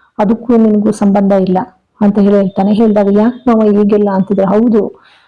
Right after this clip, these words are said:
ನೀನ್ ಮಾಡಿರೋ ಎಡವಟ್ಟು ಹೆಂಗಿದೆ ಗೊತ್ತಾ? ನೀನ್ ಹಳ್ಳಿಗೆ ಹೋಗಿ ನೀನ್ ತನಿಖೆ ಮಾಡಿದ್ರಿಂದ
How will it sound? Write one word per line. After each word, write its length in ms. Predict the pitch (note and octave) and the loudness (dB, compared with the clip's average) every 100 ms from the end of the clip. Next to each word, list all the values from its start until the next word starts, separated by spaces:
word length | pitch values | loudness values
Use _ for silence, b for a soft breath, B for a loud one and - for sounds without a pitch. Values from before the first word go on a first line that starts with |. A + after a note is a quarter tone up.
| b A3 | b 0
ನೀನ್ 220 | G#3+ G3+ | 2 2
ಮಾಡಿರೋ 300 | G3+ A#3 A3 | 2 2 2
ಎಡವಟ್ಟು 460 | F#3+ G3+ G#3+ G#3+ | 2 0 0 0
ಹೆಂಗಿದೆ 340 | G3+ G#3 G3 F#3+ | 0 2 0 -2
ಗೊತ್ತಾ? 300 | F#3+ - F#3+ G3+ B3 _ _ _ _ A3+ | -4 -4 -2 -2 -4 _ _ _ _ 0
ನೀನ್ 180 | G#3+ | 2
ಹಳ್ಳಿಗೆ 420 | G3 G#3 A#3 A#3+ A3+ | 2 2 2 2 0
ಹೋಗಿ 240 | G#3+ A#3 | 2 2
ನೀನ್ 260 | A3+ G#3 - | 2 0 0
ತನಿಖೆ 300 | G#3 G#3+ A#3 | -2 0 0
ಮಾಡಿದ್ರಿಂದ 640 | A3 G3+ G3+ G#3 G#3 | 0 0 0 2 2